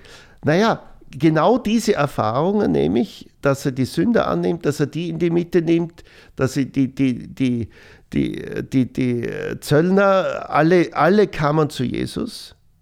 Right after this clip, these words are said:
die, die eigentlich draußen waren. Da hab ich gedacht, „Ja, aber dann hab ich auch Platz.“ Und als ich dann, äh, muss ich vorstellen, für meine Eltern, das war, die haben geglaubt, „Das gibt's gar nicht.“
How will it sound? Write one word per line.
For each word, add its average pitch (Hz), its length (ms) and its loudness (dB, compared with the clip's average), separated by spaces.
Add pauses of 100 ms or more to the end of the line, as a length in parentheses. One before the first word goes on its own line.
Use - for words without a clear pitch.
(760)
die, 180 160 2
die 170 180 2
eigentlich 151 380 2
draußen 123 480 -2
waren. 190 380 -2 (680)
Da 127 80 -2
hab 135 80 2
ich 139 80 0
gedacht, 151 180 -2
„Ja, 165 100 2
aber 170 100 -2
dann 165 180 0
hab 170 140 -4
ich 180 180 -6
auch - 180 -8
Platz.“ - 460 -10 (2500)
Und 151 180 2
als 160 220 2
ich - 160 -4
dann, 156 420 0
äh, - 320 -8 (720)
muss 135 340 -2
ich 151 80 -4
vorstellen, 156 560 0
für 147 120 2
meine 143 280 2
Eltern, 160 380 2
das 147 180 0
war, 135 160 0
die 120 160 -4
haben 104 80 -2
geglaubt, - 300 -8
„Das - 180 -12
gibt's - 280 -10
gar 147 140 -2
nicht.“ 139 240 -6